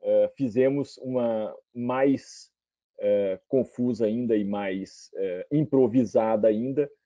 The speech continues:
numa situação de desespero, um paciente, assim como o doutor Klaus fez, eh, com uma extracorpórea na U T I, na verdade. Mas, eh, o que eu gostaria de falar justamente, eh, só em relação ao que a Mirella falou, sobre essa questão justamente da, eh, a,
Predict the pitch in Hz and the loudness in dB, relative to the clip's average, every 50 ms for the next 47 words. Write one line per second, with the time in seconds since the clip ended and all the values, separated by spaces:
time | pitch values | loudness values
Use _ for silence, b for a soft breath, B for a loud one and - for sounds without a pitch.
0 | _ _ _ 120 123 127 123 117 - 127 117 - - 117 113 110 117 113 107 113 | _ _ _ -6 -4 -2 -4 0 2 0 0 2 0 -2 -2 0 -2 -4 -4 -6
1 | 139 139 - - - 120 123 131 135 131 127 - 131 131 - 127 120 123 123 - | -6 -8 -6 -2 2 4 4 4 4 2 0 0 0 0 -2 -4 -4 -4 -2 -2
2 | 131 117 113 - - 131 120 - 123 120 113 110 107 113 - 117 113 110 - - | -2 -2 -2 -2 -6 -10 -6 -4 -4 -4 -4 -6 -6 -8 -6 -6 -6 -6 -2 0
3 | 113 107 107 107 - - - 113 110 113 113 - _ _ _ _ _ _ - 107 | 2 4 4 2 2 -2 -2 -2 -2 -2 -2 -8 _ _ _ _ _ _ 0 2
4 | 110 107 104 - 127 127 127 117 120 139 151 - - 135 131 - 139 127 - - | 4 4 4 2 0 2 4 6 6 6 4 4 2 -2 2 4 4 4 4 2
5 | - 113 117 117 127 120 113 117 117 120 127 120 - - 123 110 110 117 110 107 | 2 2 4 4 4 2 2 0 0 0 0 0 0 0 2 2 2 2 0 -2
6 | 110 107 120 101 92 - 71 - - _ _ _ _ _ _ _ _ _ _ _ | -2 -2 -2 -4 -4 -6 -10 -12 -16 _ _ _ _ _ _ _ _ _ _ _
7 | _ - 120 139 143 147 143 - - - - 143 147 - - 160 - - 247 262 | _ -2 2 4 4 4 4 0 0 4 6 8 8 8 6 4 2 4 4 4
8 | 214 247 208 - 180 165 156 135 - - 139 143 139 135 - 143 143 143 - 147 | 4 2 4 4 4 4 4 2 2 2 4 4 4 4 2 0 -2 -2 -2 -4
9 | 135 123 104 - _ - 101 110 107 - - 139 - - - 104 120 123 120 123 | -4 -4 -8 -12 _ -8 -8 -8 -4 2 2 2 2 2 -4 -10 -10 -6 -4 -2
10 | 120 113 107 - 117 113 110 - 113 107 104 104 110 110 104 - _ 101 95 101 | -2 0 0 -2 -4 -2 0 -2 -2 0 0 0 0 0 0 -2 _ -4 -2 2
11 | 123 147 147 147 - _ _ _ _ _ _ _ _ _ - 139 123 139 127 - | 2 2 2 0 -4 _ _ _ _ _ _ _ _ _ -2 2 2 2 2 2
12 | - - - 127 - - 139 139 131 - 180 165 - 151 135 135 143 147 147 151 | 0 -2 -2 -2 0 2 2 2 0 -2 -4 -2 0 0 0 0 -2 -4 -6 0
13 | 135 147 147 143 139 135 131 117 98 - _ _ _ _ _ _ _ _ _ _ | 0 2 2 2 0 0 -2 -4 -6 -10 _ _ _ _ _ _ _ _ _ _
14 | _ _ _ _ _ _ _ 117 117 - 117 123 - | _ _ _ _ _ _ _ 0 2 2 2 0 0